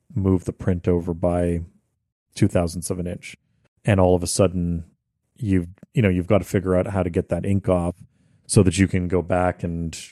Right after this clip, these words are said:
you know, and, and do it properly again. Well, taking that ink off may damage the finish that you've got on the engine turning or something else. So i-, it's really frustrating when you try doing everything as a one-off piece,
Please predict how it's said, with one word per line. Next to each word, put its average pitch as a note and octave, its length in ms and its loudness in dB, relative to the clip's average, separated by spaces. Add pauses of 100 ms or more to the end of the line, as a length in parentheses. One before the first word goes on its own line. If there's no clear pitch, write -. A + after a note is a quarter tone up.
(160)
you A2 120 0
know, F2 140 2
and, E2 300 -6
and F#2+ 100 -6
do F2+ 120 0
it F2 100 -6
properly F2+ 420 2
again. E2+ 320 -4
Well, F2+ 320 0 (760)
taking G#2+ 260 2
that F2+ 220 -2
ink B2 220 2
off G2 300 4
may F#2+ 340 2
damage F2+ 600 -2
the - 80 -4
finish A2+ 360 0
that - 140 -10
you've F2+ 140 -8
got F#2 180 0
on E2+ 100 -6
the F2 140 -6
engine F2 260 -8
turning E2+ 320 -8
or E2+ 80 -8
something F2 360 -8
else. E2 240 -8
So F2 400 -8 (380)
i-, G3+ 40 -12
it's F#3 380 -2
really B2 300 6
frustrating F#2 500 0
when F2 120 -2
you F2 100 -2
try F#2 280 -2
doing E2+ 280 -2
everything F2 360 -4
as E2+ 140 -6
a E2+ 40 -2
one-off F2 480 -4
piece, - 520 -6